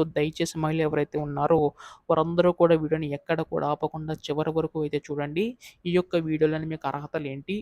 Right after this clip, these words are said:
ఎలా, ఎలా అప్లై చేసుకోవాలి, ఎప్పటి నుంచి ఈ యొక్క పథకం ప్రారంభం కాబోతుంది,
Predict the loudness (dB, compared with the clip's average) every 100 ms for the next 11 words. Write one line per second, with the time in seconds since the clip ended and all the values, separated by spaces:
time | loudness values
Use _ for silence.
0 | -4 0 2 0 -2 -6 -8 -10 -8 -10
1 | -8 -6 -4 -4 -4 -4 -6 -2 -2 -2
2 | -2 -2 -2 -4 -6 -8 -8 -10 -8 -6
3 | -6 -8 -8 -6 -6 -6 -10 -8 -8